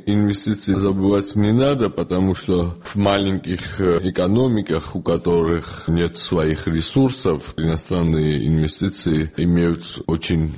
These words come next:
большую роль. Так что это не преувеличено, и о них надо говорить. Но, конечно, это не означает, что надо забывать о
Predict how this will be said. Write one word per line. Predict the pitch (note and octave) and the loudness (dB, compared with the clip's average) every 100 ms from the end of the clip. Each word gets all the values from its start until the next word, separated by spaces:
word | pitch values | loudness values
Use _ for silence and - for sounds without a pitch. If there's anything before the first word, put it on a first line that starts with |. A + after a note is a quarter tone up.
| - - | -14 -2
большую | F2 E2 - F#2 E2+ | 0 0 0 2 2
роль. | D#2+ D#2 G#1+ A#1 | 2 0 -2 -6
Так | - D#2 | -6 -6
что | - D2 | -2 0
это | C#2+ D#2+ | 0 2
не | D#2 D#2+ E2+ | 2 2 2
преувеличено, | E2 F2+ F2+ F#2 G2 B2 C3 - F2+ D#2 D2 | 0 2 4 4 4 2 0 0 0 2 0
и | - D2 D#2 D#2 D2+ C#2+ - - | -2 0 2 2 2 0 -4 -4
о | D#2+ | 2
них | F#2 G#2 | 2 0
надо | G2+ F2 E2+ E2 | 0 2 2 0
говорить. | D#2 E2+ E2+ F#2 A#2 C#3+ - - - - - | 2 2 2 2 0 -2 -4 -18 -20 -20 -10
Но, | D#2+ G#2+ G2+ | 0 2 2
конечно, | - - G2 G2 F2+ G2+ | -2 -4 0 0 0 -2
это | E2+ F#2 | 0 2
не | F2+ | 2
означает, | F2+ E2+ F2+ F2 A2 G2+ | 2 0 -2 0 0 0
что | - - F2 E2 F2 - - | -2 0 2 2 -2 -6 -8
надо | D#2+ F2+ E2+ E2+ | -2 0 0 0
забывать | E2 E2+ E2 E2+ F2 F2 | 0 0 2 2 0 -2
о | F2+ E2 D#2+ E2 | -2 0 0 -2